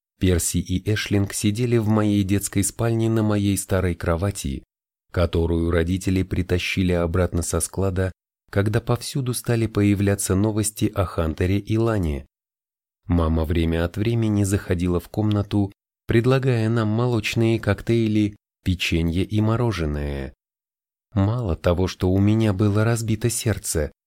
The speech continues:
так теперь я, скорее всего, умру раньше времени от диабета второго типа. "А ещё отметили как олимпийскую спортсменку", робко заметила Эшлинг, покусывая нижнюю губу. Наверное, ей,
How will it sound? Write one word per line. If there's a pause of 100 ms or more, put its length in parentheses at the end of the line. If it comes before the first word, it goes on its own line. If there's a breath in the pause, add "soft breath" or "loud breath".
(480)
так
теперь
я,
скорее
всего,
умру
раньше
времени
от
диабета
второго
типа. (1300)
"А
ещё
отметили
как
олимпийскую
спортсменку", (580)
робко
заметила
Эшлинг, (240)
покусывая
нижнюю
губу. (920)
Наверное,
ей,